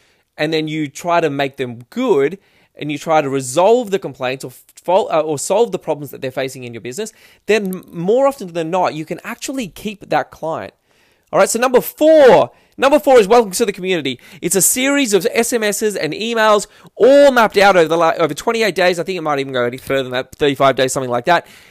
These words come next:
And it's all designed to keep people engaged, um, interactive with your business,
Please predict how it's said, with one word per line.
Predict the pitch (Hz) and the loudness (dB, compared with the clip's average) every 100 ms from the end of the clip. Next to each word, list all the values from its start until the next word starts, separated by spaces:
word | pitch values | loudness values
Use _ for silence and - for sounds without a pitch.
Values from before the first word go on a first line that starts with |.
| _ | _
And | - 175 | -2 -2
it's | 175 | -2
all | - 214 269 | 2 4 4
designed | 254 226 202 196 190 185 | 2 0 2 2 0 -4
to | 180 | -10
keep | 147 214 190 | -10 -12 -8
people | 190 156 | -8 -6
engaged, | 143 123 185 208 214 - _ - | -4 2 4 4 2 -4 _ -6
um, | 139 135 | -4 -4
interactive | - 196 196 196 185 | -6 -4 -2 -2 -4
with | 147 | -8
your | 135 | -8
business, | 180 226 226 220 | -6 -6 -4 -4